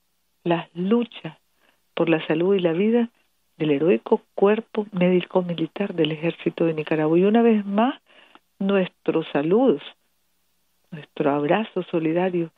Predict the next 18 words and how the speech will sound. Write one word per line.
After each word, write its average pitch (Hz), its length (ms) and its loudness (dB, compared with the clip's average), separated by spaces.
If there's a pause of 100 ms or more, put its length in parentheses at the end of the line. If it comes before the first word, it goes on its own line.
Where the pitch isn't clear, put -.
(320)
y 180 60 -6
sobre 165 300 0
todo 202 260 0
nuestro 175 520 0
reconocimiento 156 1080 -8 (640)
a 160 220 0
ese 247 600 2 (300)
cuerpo 196 540 0
médico 185 540 0
militar 160 500 -4
que 175 220 2
es 170 140 -8
también 233 720 -4 (1400)
una 202 440 0 (300)
universidad, 220 920 2 (800)
una 190 220 2
escuela. 180 540 -2 (260)
Aprenden 214 920 0